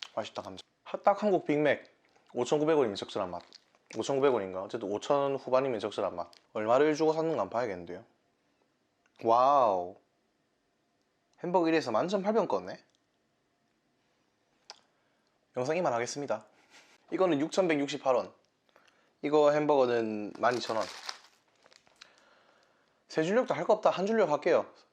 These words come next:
이거는 내가 어떻게든 이 나라에서는 음식을 해 먹어야지 살 수 있는 것 같습니다. 그것밖에 답이 안 나와요. 차라리, 그러니까 오늘은 어쩔 수 없이 여기서 먹는데 그 지역 가서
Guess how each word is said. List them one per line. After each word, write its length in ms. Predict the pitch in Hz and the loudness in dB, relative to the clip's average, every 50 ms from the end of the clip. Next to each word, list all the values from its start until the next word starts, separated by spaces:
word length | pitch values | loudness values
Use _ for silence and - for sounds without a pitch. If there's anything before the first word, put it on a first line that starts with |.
| _ - | _ -16
이거는 580 | - 170 180 202 196 185 165 147 127 117 104 - - _ _ _ _ _ _ _ _ _ _ _ _ _ - | -10 -4 0 2 4 4 4 2 0 -2 -4 -8 -12 _ _ _ _ _ _ _ _ _ _ _ _ _ 0
내가 200 | 131 131 135 156 | 0 2 4 4
어떻게든 640 | 202 220 247 226 - 185 151 139 135 123 120 113 - - | 4 4 2 0 0 0 2 2 2 0 0 -4 -4 -2
이 80 | 170 | 4
나라에서는 800 | 190 208 208 190 160 135 131 135 123 120 113 113 107 98 - - - | 4 6 6 6 4 4 2 0 -2 -2 -2 -4 -6 -8 -10 -10 -8
음식을 300 | 131 147 - 185 180 143 | -6 -4 0 -2 0 0
해 80 | 170 | 2
먹어야지 340 | 196 220 254 240 185 139 113 | 2 4 4 4 4 2 0
살 160 | - - 123 | -2 -2 -4
수 140 | 120 - 127 | -4 -2 -6
있는 120 | 120 127 | -6 -4
것 100 | 120 113 | 0 0
같습니다. 460 | 104 101 - - 104 92 78 80 - - _ _ _ _ _ _ _ _ | 0 0 0 -6 -10 -10 -10 -10 -12 -12 _ _ _ _ _ _ _ _
그것밖에 420 | _ - 139 147 - 240 233 - - | _ 0 0 4 4 2 2 2 2
답이 220 | - 131 131 147 | 2 2 4 2
안 100 | 104 90 | 0 2
나와요. 320 | 92 95 107 110 95 87 - - _ _ _ _ _ _ _ _ _ _ _ _ _ _ _ - _ _ _ _ _ _ _ _ _ _ _ _ _ _ - | 2 0 0 0 0 -4 -8 -14 _ _ _ _ _ _ _ _ _ _ _ _ _ _ _ -20 _ _ _ _ _ _ _ _ _ _ _ _ _ _ -4
차라리, 580 | - 202 226 233 226 180 156 135 120 101 - - _ _ _ _ _ _ - - _ _ - | 2 4 4 4 4 4 4 4 2 0 -2 -8 _ _ _ _ _ _ -20 -20 _ _ -8
그러니까 200 | - 147 151 - - | 0 0 2 4 4
오늘은 220 | 247 277 269 202 185 | 4 4 6 4 4
어쩔 200 | 208 220 233 185 | 4 4 4 4
수 60 | 151 | 4
없이 160 | 135 - 156 | 2 2 2
여기서 180 | 151 165 143 123 | 0 0 0 -2
먹는데 560 | 98 98 110 127 127 113 107 101 92 90 - - | -4 -4 -4 -4 0 0 0 0 0 -4 -8 -6
그 180 | - 143 156 | 0 0 0
지역 300 | 151 - - 156 160 151 | 0 2 2 2 2 4
가서 520 | - 139 135 131 143 147 147 151 151 - | 4 2 2 4 4 4 4 4 2 -2